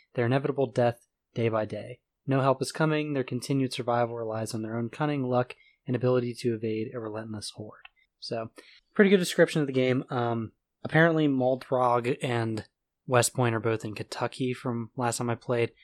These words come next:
I don't know who in Kentucky named their city town after something out of Lord of the Rings, but seems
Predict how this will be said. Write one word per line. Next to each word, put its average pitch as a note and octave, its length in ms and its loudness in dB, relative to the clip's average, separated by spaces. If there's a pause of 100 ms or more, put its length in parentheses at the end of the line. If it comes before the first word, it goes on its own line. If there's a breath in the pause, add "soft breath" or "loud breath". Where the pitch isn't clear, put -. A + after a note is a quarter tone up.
(200 soft breath)
I A#2+ 180 0
don't A#2 240 0
know A2+ 220 0
who A#2+ 180 -4
in A2+ 120 -4
Kentucky A#2+ 580 -6
named A2 340 -4
their G#2+ 320 -6 (300)
city A#2 360 2
town A#2 500 0
after A#2 380 -6
something A#2 340 -4
out A2 120 -4
of A2 40 -4
Lord A2+ 200 -2
of G#2 40 -6
the G#2+ 80 -4
Rings, B2 460 -6 (100)
but G2+ 260 -8 (280)
seems - 560 -6